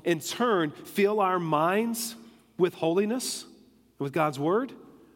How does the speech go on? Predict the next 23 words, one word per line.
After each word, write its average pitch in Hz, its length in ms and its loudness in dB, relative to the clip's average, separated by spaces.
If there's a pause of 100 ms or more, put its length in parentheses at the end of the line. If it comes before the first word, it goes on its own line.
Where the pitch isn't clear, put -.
then 170 100 0
it's 165 140 -4
gonna 202 320 -2
come 208 280 -2
up 160 320 0
over 156 320 0
and 151 80 -2
over 143 240 0
and 147 100 -2
over 139 220 -2
again. 101 340 -8 (1300)
It 156 120 0
is 139 180 -2
worth 165 340 0
it, 127 120 0
though, 107 320 -4 (100)
to 139 120 -4
fight 151 420 -2
against 139 560 -4
sin, 107 440 -6 (560)
to 139 80 -6
genuinely 160 640 0
repent. 131 580 -6